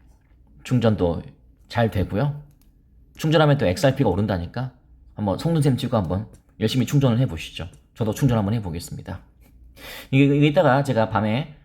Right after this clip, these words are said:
어, 홈쇼핑 생방송을 해드릴 테니까 이따가 진짜 어떻게 생긴 거야 궁금하신 분들은 언제든지 오셔서 함께 하시면 되겠습니다. 참고하시면 되고요. 집에 두면 엑스알가 오르는 기념주화도 또 이거 구입하신 분들이, 아, 아까 그분 참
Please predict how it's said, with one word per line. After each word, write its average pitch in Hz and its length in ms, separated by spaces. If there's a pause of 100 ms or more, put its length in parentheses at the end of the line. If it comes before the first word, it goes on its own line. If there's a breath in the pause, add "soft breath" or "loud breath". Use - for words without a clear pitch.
(200 soft breath)
어, 92 420 (100)
홈쇼핑 143 600
생방송을 139 420
해드릴 104 160
테니까 87 340
이따가 95 440 (280 loud breath)
진짜 107 220
어떻게 131 220
생긴 127 180
거야 110 220
궁금하신 95 380
분들은 87 380 (200 loud breath)
언제든지 90 340
오셔서 92 500 (140 loud breath)
함께 78 220
하시면 80 240
되겠습니다. - 420
참고하시면 85 460
되고요. 151 540 (460 loud breath)
집에 107 160
두면 98 200
엑스알가 101 280
오르는 107 280
기념주화도 175 920 (460 loud breath)
또 143 80
이거 127 180
구입하신 180 440
분들이, 117 260
아, 131 260
아까 151 240
그분 143 300
참 135 260